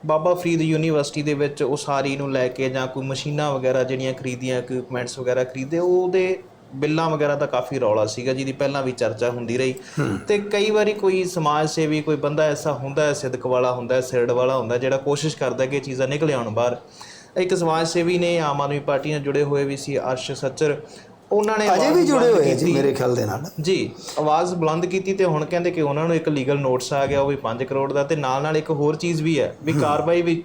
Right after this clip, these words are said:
Speaker 1: ਤੁਰੰਤ ਕਰਨੀ ਹੈ।
Speaker 2: <laughs>
Speaker 1: ਇਹ ਕੀ ਮਸਲਾ ਹੈ ਜੀ? ਹੁਣ ਜੇ ਕੋਈ ਬੋਲੇਗਾ ਸੱਚ ਤੇ ਫਿਰ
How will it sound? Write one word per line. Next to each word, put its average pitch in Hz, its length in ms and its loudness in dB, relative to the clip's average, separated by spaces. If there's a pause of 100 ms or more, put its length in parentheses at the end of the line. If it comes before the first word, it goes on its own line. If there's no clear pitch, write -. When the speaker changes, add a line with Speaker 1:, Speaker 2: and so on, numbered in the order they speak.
(100)
Speaker 1:
ਤੁਰੰਤ 147 280 0
ਕਰਨੀ 110 420 -2
ਹੈ। - 80 -12 (220)
Speaker 2:
<laughs> 160 1000 -2
Speaker 1:
ਇਹ 247 180 -2
ਕੀ 220 180 -4
ਮਸਲਾ 170 320 0
ਹੈ 139 80 2
ਜੀ? 139 260 -2
ਹੁਣ 151 240 -2 (120)
ਜੇ 160 140 2
ਕੋਈ 175 160 0
ਬੋਲੇਗਾ 151 480 2
ਸੱਚ 156 260 -2
ਤੇ 170 180 0
ਫਿਰ 151 260 0